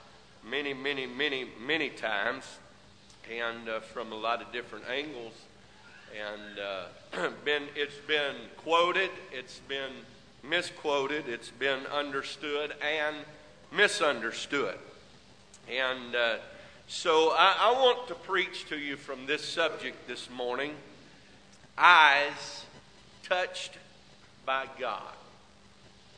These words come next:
Eyes touched by God. I,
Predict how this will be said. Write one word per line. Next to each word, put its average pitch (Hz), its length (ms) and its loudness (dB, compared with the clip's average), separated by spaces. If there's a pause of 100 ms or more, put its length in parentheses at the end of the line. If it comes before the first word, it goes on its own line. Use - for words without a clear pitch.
Eyes 131 720 0 (500)
touched 156 480 0 (320)
by 120 220 -2 (100)
God. 113 320 -4 (960)
I, 139 340 4